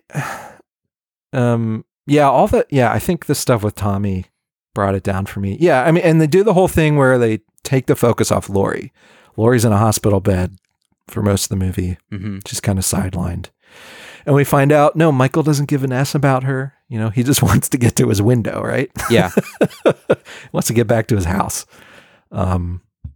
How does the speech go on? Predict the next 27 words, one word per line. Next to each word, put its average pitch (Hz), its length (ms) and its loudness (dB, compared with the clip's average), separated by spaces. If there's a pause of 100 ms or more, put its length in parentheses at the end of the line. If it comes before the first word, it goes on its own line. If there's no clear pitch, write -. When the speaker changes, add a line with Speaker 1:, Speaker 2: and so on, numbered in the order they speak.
(400)
Speaker 1:
which 190 160 2
was 220 100 6
interesting. 226 400 2
How 156 140 4
did 165 120 2
you 160 120 4
like 139 220 4
that, 110 260 2 (140)
that 101 320 -2 (640)
decision? 98 520 -2 (140)
Speaker 2:
Well, 180 260 2 (260)
I, 185 280 2 (260)
I 165 140 0
thought 143 240 0
it 131 40 4
was 113 140 0
a - 40 -6
great 104 240 0
decision. 95 520 -8 (240)
I 117 200 2
thought, 117 640 2 (100)
um, 101 540 0 (2000)
we 147 200 4
were 156 120 4
talking 139 260 2
about 123 240 2
that. 110 360 2